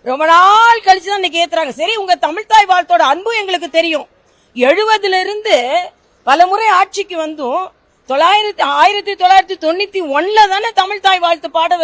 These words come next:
அதுவும் மரியாதைக்குரிய ஜெயலலிதா அவர்கள் ஆட்சியில தானே இது வந்திருக்குது. இடையில ஏன் தமிழ்த்தாய் வாழ்த்து மறந்தீங்க? ஏன் மறந்தீங்க?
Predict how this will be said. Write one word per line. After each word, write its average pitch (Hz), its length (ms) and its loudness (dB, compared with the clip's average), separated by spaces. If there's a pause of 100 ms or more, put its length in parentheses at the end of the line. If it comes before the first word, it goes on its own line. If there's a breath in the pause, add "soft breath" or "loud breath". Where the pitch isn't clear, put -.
(420)
அதுவும் 359 320 -2
மரியாதைக்குரிய 349 540 -4 (100)
ஜெயலலிதா 339 540 0
அவர்கள் 285 280 -2
ஆட்சியில 302 360 -6
தானே 381 140 -2
இது 302 140 -8
வந்திருக்குது. 302 420 -4 (440)
இடையில 403 380 0
ஏன் 381 120 0
தமிழ்த்தாய் 381 400 4
வாழ்த்து 370 300 2
மறந்தீங்க? 370 420 -2 (960)
ஏன் 453 240 2
மறந்தீங்க? 427 440 0